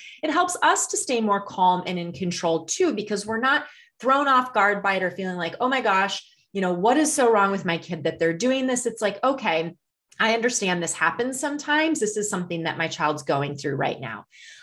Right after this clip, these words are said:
I'm also answering this question as we get into some specific strategies based on the fact that this parent has said this is a chronic, ongoing issue.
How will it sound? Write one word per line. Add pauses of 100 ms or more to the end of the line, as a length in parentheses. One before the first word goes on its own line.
(120)
I'm (120)
also
answering
this
question
as
we
get
into
some
specific
strategies (520)
based
on
the
fact
that
this
parent
has
said
this
is
a
chronic,
ongoing
issue.